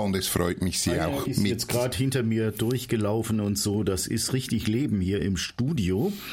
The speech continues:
Speaker 2: Wo genau seid ihr eigentlich beheimatet in der Schweiz?
Speaker 1: Also jetzt in Mettmenstetten, das zwischen Zürich und Zug.
Speaker 2: Jo, das können unsere Zuhörer einordnen. Du bist früher ein erfolgreicher Unternehmer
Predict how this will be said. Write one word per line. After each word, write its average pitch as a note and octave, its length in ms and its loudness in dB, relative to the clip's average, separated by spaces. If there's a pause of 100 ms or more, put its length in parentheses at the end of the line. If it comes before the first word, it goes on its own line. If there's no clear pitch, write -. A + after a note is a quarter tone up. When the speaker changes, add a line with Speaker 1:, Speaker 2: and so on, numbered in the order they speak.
(240)
Speaker 2:
Wo D3+ 120 4
genau A#2 400 2
seid A#2+ 380 -2
ihr A#2+ 160 2
eigentlich F#2+ 380 0
beheimatet A#2 720 0
in A2 160 0
der G2 160 0
Schweiz? - 580 -2 (460)
Speaker 1:
Also G#2+ 220 0
jetzt A#2 400 0
in A2 180 2
Mettmenstetten, B2+ 720 0
das A2+ 180 -2
zwischen - 420 0
Zürich - 460 0
und F#2+ 160 -2
Zug. - 320 -2 (380)
Speaker 2:
Jo, C#2+ 240 -2 (160)
das - 400 -2
können B2+ 420 2 (380)
unsere A2 340 0
Zuhörer G2 480 0
einordnen. D#2 760 0 (800)
Du D3 100 4
bist - 720 0
früher D3 680 0
ein A2+ 420 0
erfolgreicher A#2 880 0
Unternehmer G2+ 720 2